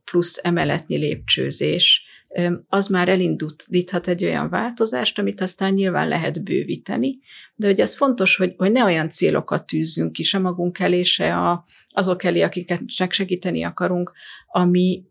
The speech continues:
egy nagyon-nagyon nagy lépés, és ezért nagyon távol van.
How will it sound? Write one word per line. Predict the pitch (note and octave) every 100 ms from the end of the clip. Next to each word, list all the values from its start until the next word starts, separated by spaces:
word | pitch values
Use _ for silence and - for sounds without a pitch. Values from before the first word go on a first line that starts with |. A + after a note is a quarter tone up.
| _
egy | - F#3
nagyon-nagyon | G#3 G3+ E3+ E3 E3 D3+ D3+
nagy | D#3 D3+
lépés, | D3 D3+ - C#3 C3+
és | - G3
ezért | F#3+ G3+
nagyon | G3 F3 C#3+ C#3
távol | - - B2+ D#3 D3
van. | F3+ F#3 F3+